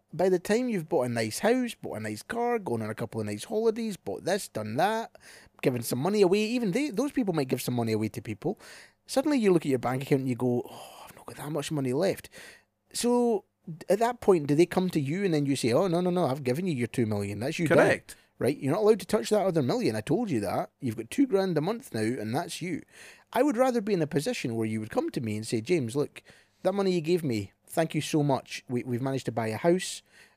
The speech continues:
Speaker 1: Um, you know, my, my son, we've got money put aside for him for when he grows up. Um, our house is looking beautiful. Uh, we've learned to drive. We've got a car and stuff like that. You know, we're,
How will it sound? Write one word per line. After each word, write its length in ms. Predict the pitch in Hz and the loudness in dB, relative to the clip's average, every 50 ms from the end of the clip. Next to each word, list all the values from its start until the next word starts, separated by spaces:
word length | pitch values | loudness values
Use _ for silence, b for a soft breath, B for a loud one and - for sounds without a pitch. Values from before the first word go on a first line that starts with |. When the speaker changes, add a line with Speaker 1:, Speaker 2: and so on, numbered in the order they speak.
| b - | b -8
Speaker 1:
Um, 640 | 113 110 110 113 113 110 113 110 110 110 107 107 - _ _ _ - | -4 -2 -2 0 -2 -2 -2 -4 -6 -6 -8 -10 -12 _ _ _ -4
you 100 | 135 120 | -2 0
know, 140 | 110 107 110 | 0 0 -2
my, 120 | 110 110 110 - | -2 -4 -6 -6
my 80 | 131 117 | -6 -4
son, 360 | - - 165 165 180 190 185 | 0 2 2 4 2 2 -2
we've 80 | 151 127 | -4 -2
got 160 | - 131 120 - _ _ | -2 -2 -2 -2 _ _
money 280 | - 135 139 143 151 147 | -4 -2 0 2 2 0
put 160 | 147 - 143 | 0 0 -4
aside 300 | 139 139 - 147 139 139 | -2 0 0 2 0 0
for 120 | - - 143 | 0 0 0
him 260 | 151 160 180 185 - _ | 2 2 0 -2 -6 _
for 140 | - - 160 | -4 0 0
when 80 | 151 | 2
he 60 | 151 147 | 2 2
grows 260 | 147 165 165 165 156 | 2 2 2 4 4
up. 220 | 170 175 - - - b b b b b b b b | 2 2 2 -2 -12 b b b b b b b b
Um, 520 | 127 120 117 117 117 110 113 113 110 113 - - | -2 -2 0 0 0 -2 -2 -4 -6 -6 -6 -6
our 80 | 110 | -2
house 220 | 104 135 139 - - | 0 0 0 0 -2
is 100 | 113 110 - _ - | -6 -6 -8 _ -8
looking 260 | 123 120 - 110 107 | -6 -4 -4 -4 -6
beautiful. 560 | 113 160 180 - 180 - - 185 185 185 180 B B B B B B B | -6 -8 -6 -6 -6 -2 0 2 2 2 0 B B B B B B B
Uh, 220 | - 117 117 117 | 0 2 2 2
we've 140 | 117 117 117 | 2 2 4
learned 200 | 127 127 123 123 - | 4 4 4 2 -4
to 60 | 117 | -6
drive. 440 | - - 185 208 220 233 233 208 175 | -2 0 2 2 2 0 0 -2 -6
We've 80 | 135 113 | -6 -8
got 140 | - - - | -8 -10 -10
a 120 | - - | -8 -2
car 320 | - 220 226 233 233 233 226 | 2 4 6 6 6 6 6
and 100 | 226 220 | 4 2
stuff 280 | - - - 220 - - | -2 -2 -2 -2 0 0
like 140 | 226 220 | 0 0
that. 300 | 208 226 233 233 226 202 | 0 -2 -2 -2 -4 -4
You 80 | 156 160 | -2 0
know, 80 | 160 160 | 0 2
we're, 180 | 143 147 143 | 4 4 2